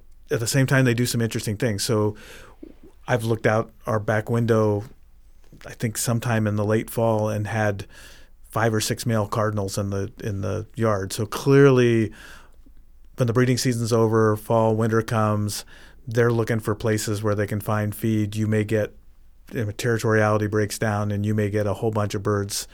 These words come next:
hanging out, at least briefly, in areas where there's a lot of seed. So coming back to the feeder thing, that can absolutely be a factor for them, and it's helping them survive, and they're not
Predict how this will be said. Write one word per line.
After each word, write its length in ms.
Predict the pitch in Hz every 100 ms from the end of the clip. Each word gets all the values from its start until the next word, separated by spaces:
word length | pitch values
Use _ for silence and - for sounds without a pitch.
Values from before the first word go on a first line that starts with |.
| - - -
hanging 420 | - - 131 127 120
out, 220 | 113 110
at 80 | 107
least 360 | 123 139 - - -
briefly, 500 | - 123 139 131 110
in 100 | 107 107
areas 440 | 107 107 104 101
where 120 | 107
there's 180 | 104 101
a 40 | 104
lot 180 | 104
of 80 | 104
seed. 340 | - 135 113 104
So 140 | 110
coming 260 | 104 117 110
back 220 | 110 104
to 80 | 107
the 100 | 101
feeder 460 | - 127 113 107 - - - - -
thing, 320 | 113 104 101 117 - - - - - - - - - - - -
that 200 | 113 104
can 160 | 117
absolutely 600 | 104 107 - 110 110 -
be 180 | 104 104
a 80 | 101
factor 360 | - 107 - 101
for 220 | - 95
them, 180 | 101 101
and 120 | 101
it's 160 | 101 -
helping 300 | 107 107 104
them 260 | 98 98
survive, 540 | - 107 98 98 104 107
and 260 | 98 98 98 - - - - -
they're 160 | 104
not 320 | 104 104 -